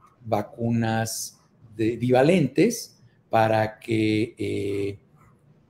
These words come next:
encontráramos, eh, de-, tuvieran protección específica para Omicron, porque ese es su trabajo. Su trabajo es producir vacunas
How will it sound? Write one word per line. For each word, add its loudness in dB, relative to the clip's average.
encontráramos, 2
eh, -2
de-, -8
tuvieran 2
protección -4
específica -4
para 0
Omicron, -2
porque -6
ese -4
es -6
su -6
trabajo. -2
Su -20
trabajo 4
es -2
producir -2
vacunas 2